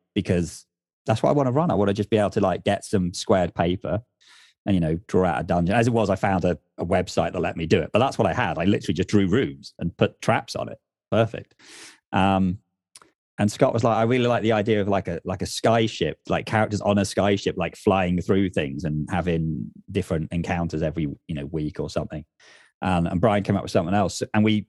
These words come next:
we kept the same six character ideas that we had, and we just we moved them around. And then we actually managed to link all those together to an idea of like, all right, this, this evil empire, which we've just really, not very interestingly, just called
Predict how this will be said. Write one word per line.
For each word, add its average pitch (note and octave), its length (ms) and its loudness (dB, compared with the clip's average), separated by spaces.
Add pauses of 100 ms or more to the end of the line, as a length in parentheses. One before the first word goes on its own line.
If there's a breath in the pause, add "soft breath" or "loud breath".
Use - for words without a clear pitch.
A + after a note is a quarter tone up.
we A#2+ 100 4
kept D#3+ 220 2
the C#3+ 80 0
same C3 220 0
six - 280 -2
character A#2+ 460 0
ideas D#2+ 400 -2
that E2+ 80 -2
we E2 80 -4
had, F#2 300 -2
and E2+ 80 -2
we G2 80 2
just G2 160 0 (300 soft breath)
we A2+ 60 4
moved C3 160 4
them G2+ 100 0
around. G2 300 0 (360 loud breath)
And - 80 4
then A2+ 80 4
we C3 80 4
actually C3 220 0
managed A#2 220 2
to G#2 60 2
link B2 340 2
all F#2+ 120 2
those F2+ 220 2
together F#2+ 380 2
to G2+ 180 0
an F#2 80 0
idea F2 340 0
of E2+ 60 -4
like, F#2 160 0
all G2+ 60 2
right, F2+ 160 2
this, G2+ 240 -2 (420 soft breath)
this G2 180 0
evil A2+ 320 4
empire, G2+ 520 2
which G2+ 160 -4
we've G2+ 120 2
just A#2 240 0
really, G2 380 2 (560)
not - 320 0
very F#2 160 2
interestingly, F2 460 2
just F#2 180 -4
called E2 220 0